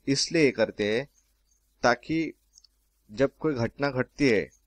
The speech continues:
तो हॉस्पिटल में जाने से पहले अगर हम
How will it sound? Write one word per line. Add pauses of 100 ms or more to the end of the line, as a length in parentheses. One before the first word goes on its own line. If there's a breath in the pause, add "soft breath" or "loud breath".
(120)
तो
हॉस्पिटल
में
जाने
से
पहले
अगर
हम